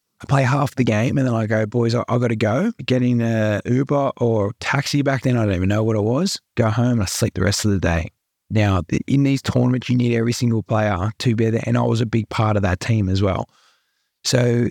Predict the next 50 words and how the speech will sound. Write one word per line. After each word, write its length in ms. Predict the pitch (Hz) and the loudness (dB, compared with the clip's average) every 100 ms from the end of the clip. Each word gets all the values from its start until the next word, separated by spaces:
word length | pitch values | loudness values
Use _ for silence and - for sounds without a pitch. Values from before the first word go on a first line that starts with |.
| - | -2
uh, 80 | 113 | -2
the 100 | 123 | 0
boys 300 | 127 139 131 | 0 2 0
were 60 | - | -2
filled 280 | - 117 | 0 0
throughout. 140 | 110 107 | 2 0
I 40 | |
mean, 140 | 117 120 | 2 2
the 60 | |
next 180 | 120 - | 0 -2
day 180 | 113 113 | 0 2
we 120 | 113 | 2
go 180 | 117 113 | 0 0
into 240 | 113 - | 0 0
the 140 | 113 107 | -2 0
quarterfinals 540 | 117 110 104 104 104 | -2 -2 0 0 2
and 100 | 110 | 0
we're, 260 | 113 110 107 | 0 0 0
we're 160 | 110 | 0
not 220 | 113 120 | 0 0
looking 240 | 120 - 117 | -2 -2 0
good 180 | 120 113 | 0 0
because 260 | 113 117 | 0 0
we 120 | 113 | 0
have 140 | 117 120 | 0 -2
to 80 | 117 | -2
play 180 | - 110 | 0 0
one 140 | 107 | 2
of 60 | 107 | 0
the 60 | |
higher 260 | - 113 101 | 0 -2 -2
seed 340 | - 107 104 107 - | 0 0 0 -4 -4
teams. 400 | - 160 220 - _ _ | -2 0 0 -4 _ _
We 140 | 127 127 | -2 0
get 120 | 117 | 2
our 140 | 98 - | 0 0
first 240 | 110 104 | 0 2
game. 300 | - 101 60 - _ _ _ - | 0 0 -2 -8 _ _ _ -6
Now, 360 | 135 131 123 - _ _ _ | -2 0 0 -6 _ _ _
you 140 | 135 127 | 0 0
would 120 | 123 | 0
think 220 | - 139 | 0 2
that 100 | 135 | 2
I'll 100 | 123 | 2
learn 200 | 120 120 | 2 2
my 100 | 110 | 2
lesson 360 | 110 113 - 104 | 0 0 0 -2
from 200 | - 101 | 0 0
that, 200 | 90 - | 0 -4
right? 300 | 87 127 | -2 -2